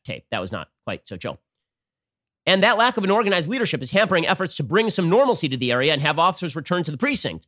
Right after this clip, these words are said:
according to Assistant Police Chief Deanna Nolet. Nolet said her department and other city departments are trying to find the leaders of the Chaz to negotiate a roadmap for the area's immediate future. You know what this roadmap should be? The cops never left. That would be the roadmap. By the way, they are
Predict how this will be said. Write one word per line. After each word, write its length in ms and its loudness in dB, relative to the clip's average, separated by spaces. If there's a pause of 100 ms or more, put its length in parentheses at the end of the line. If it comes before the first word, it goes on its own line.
(240)
according 280 2
to 60 -2
Assistant 400 -2
Police 260 -4
Chief 180 -4
Deanna 280 0
Nolet. 340 4 (560)
Nolet 280 2
said 180 0
her 100 2
department 480 0
and 80 -4
other 220 0
city 180 -2
departments 400 -2
are 80 2
trying 240 0
to 80 -8
find 280 2
the 60 -2
leaders 320 0
of 220 4
the 80 0
Chaz 500 0 (200)
to 80 0
negotiate 380 4
a 60 2
roadmap 500 2
for 100 -4
the 120 -2
area's 300 4
immediate 300 0
future. 280 -4 (200)
You 80 0
know 80 6
what 80 0
this 120 -4
roadmap 500 2
should 260 0
be? 260 -2 (360)
The 60 -2
cops 300 4
never 220 2
left. 340 -2 (140)
That 160 4
would 80 0
be 100 2
the 80 0
roadmap. 320 2
By 100 0
the 60 0
way, 80 4
they 100 0
are 220 0